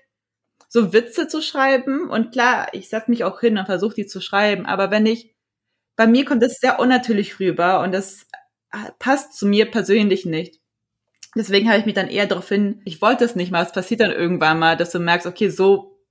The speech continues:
klappt es besser, so kann ich besser mit den Leuten, äh, connecten. Berlin, das ist ja echt, also ich finde Frankfurter, wir haben echt manchmal fünfzehn Minuten offene Bühne Zeit. Das hat, glaub ich, keine andere Stadt. Wir haben so viel Zeit und ich gehe nach Berlin und die sagen mir fünf Minuten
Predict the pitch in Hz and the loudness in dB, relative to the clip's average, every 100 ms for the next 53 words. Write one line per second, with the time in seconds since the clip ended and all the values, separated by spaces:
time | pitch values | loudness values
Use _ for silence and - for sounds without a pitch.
0 | _ - 190 180 175 180 185 165 175 - | _ -4 -2 -2 -2 0 0 0 -2 -6
1 | _ - 185 190 220 214 190 196 180 175 | _ -2 0 2 2 2 0 0 0 2
2 | 170 180 190 - - 160 151 151 151 185 | 2 2 0 -8 -4 -2 0 -2 -2 -2
3 | 170 - 165 170 - _ _ _ _ _ | -2 -4 -6 -6 -10 _ _ _ _ _
4 | _ _ _ - 247 247 320 302 262 269 | _ _ _ 0 2 4 2 0 -2 -2
5 | - 254 - - 208 220 - - _ - | 0 -2 -2 -2 0 0 -2 -10 _ -8
6 | - 262 240 240 277 254 - 190 220 220 | -2 0 2 2 2 0 0 0 2 2
7 | 226 - - 240 - _ - 185 220 208 | 2 0 -2 -4 -8 _ -6 -2 -2 -2
8 | - 247 247 196 190 208 - 175 160 190 | 0 -2 -2 -4 -2 -4 -6 -8 -6 -4
9 | 202 190 165 190 170 160 165 156 170 208 | 0 -2 0 -2 -2 -4 -4 -4 -4 -4
10 | 202 196 208 - 220 208 196 190 190 202 | 0 -2 -2 -8 -2 2 2 2 0 -2
11 | - 196 202 202 220 240 240 214 196 220 | -4 -2 0 2 2 0 0 0 0 2
12 | 202 196 196 202 233 214 233 202 196 208 | 2 0 -2 -4 -2 0 0 -2 -2 -2
13 | 208 196 185 196 202 196 - 240 233 208 | -2 -4 0 0 0 -4 0 0 2 2
14 | 214 202 170 160 | 2 0 -10 -18